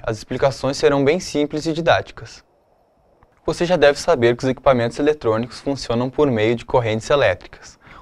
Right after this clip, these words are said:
um fenômeno causado pela passagem de elétrons em um corpo. A corrente pode gerar uma série de fenômenos. Pode aquecer, encandecer, iluminar, criar uma força mecânica e até ser usada para enviar e processar informações.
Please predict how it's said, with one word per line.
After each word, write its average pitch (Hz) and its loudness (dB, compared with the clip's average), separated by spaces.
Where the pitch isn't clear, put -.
um - -8
fenômeno 127 0
causado 113 2
pela 120 2
passagem 120 0
de 127 2
elétrons 135 4
em 151 2
um 160 -2
corpo. 120 2
A 143 -2
corrente 147 0
pode 156 2
gerar 156 4
uma 175 0
série 165 -2
de 185 -2
fenômenos. 135 -2
Pode 123 0
aquecer, 143 4
encandecer, 131 0
iluminar, 127 4
criar 151 4
uma 185 0
força 156 -2
mecânica 135 -2
e 147 4
até 151 4
ser 165 2
usada 147 4
para 151 0
enviar 131 4
e 135 0
processar 135 -2
informações. 135 -6